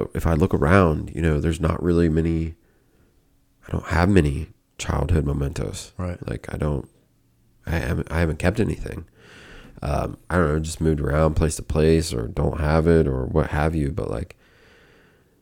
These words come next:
Speaker 1: I could probably think of one, but I don't, I don't really have any other ones. And then, and then he brought that back, and it brought childhood back. It brought, um,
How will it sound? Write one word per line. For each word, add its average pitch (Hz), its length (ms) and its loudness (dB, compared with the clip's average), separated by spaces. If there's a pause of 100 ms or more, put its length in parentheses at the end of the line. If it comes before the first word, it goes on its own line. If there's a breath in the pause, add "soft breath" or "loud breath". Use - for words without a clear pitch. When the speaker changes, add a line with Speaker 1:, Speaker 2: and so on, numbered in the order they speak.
(960 soft breath)
Speaker 1:
I 104 100 4
could - 120 -4
probably 92 420 6
think 92 200 2
of 85 120 2
one, 78 180 0
but 76 120 -4
I 82 80 2
don't, 98 220 0
I 85 60 -2
don't 101 100 0
really 104 220 4
have 87 180 4
any 92 140 2
other 104 160 4
ones. 80 360 -6
And 78 160 -2
then, 78 300 2 (100)
and 76 140 0
then 76 80 2
he 76 120 2
brought 73 280 0
that 80 220 0
back, 87 400 0 (920 soft breath)
and 78 140 -2
it 73 100 -2
brought 69 300 -2
childhood 80 600 2
back. 80 580 2
It 82 140 -10
brought, 67 420 -2 (180)
um, - 480 -6